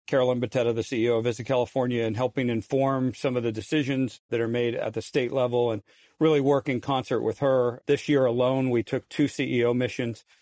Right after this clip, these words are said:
internationally, one to Tokyo with the lieutenant governor, and then one over the summer to London and Paris to, again, from a,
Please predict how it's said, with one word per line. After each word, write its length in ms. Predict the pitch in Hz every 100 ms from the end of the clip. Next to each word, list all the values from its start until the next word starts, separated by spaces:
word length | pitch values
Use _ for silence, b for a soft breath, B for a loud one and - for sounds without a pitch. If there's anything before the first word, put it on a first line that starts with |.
| b b
internationally, 640 | 131 123 127 131 143 123
one 400 | 120 120 127 127
to 480 | - 135 120 117 117 -
Tokyo 440 | 156 151 151 131
with 160 | 127 110
the 80 | 113
lieutenant 400 | 113 139 123 107
governor, 420 | 139 139 131 123 b b b
and 200 | 120 113
then 180 | 113 113
one 200 | 120 120
over 180 | 113 110
the 80 | 110
summer 380 | - 117 113
to 120 | 107 117
London 340 | 113 113 110
and 140 | 107
Paris 540 | 101 123 117 110 - -
to, 360 | - 120 117 -
again, 360 | 127 135 151 139
from 260 | - 127
a, 140 | 120